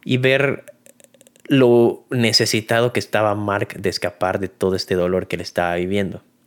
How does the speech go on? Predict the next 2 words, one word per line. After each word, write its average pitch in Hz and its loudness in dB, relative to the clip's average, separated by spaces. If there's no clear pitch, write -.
Eh, 90 -2
ya 123 0